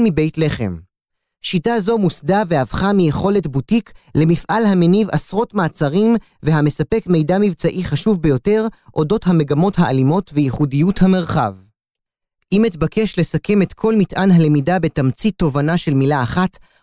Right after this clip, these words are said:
אומר משילות. במעלה הדרך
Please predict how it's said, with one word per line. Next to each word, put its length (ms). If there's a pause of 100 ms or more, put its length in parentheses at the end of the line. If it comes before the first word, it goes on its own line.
(160)
אומר 460 (200)
משילות. 640 (600)
במעלה 440
הדרך 500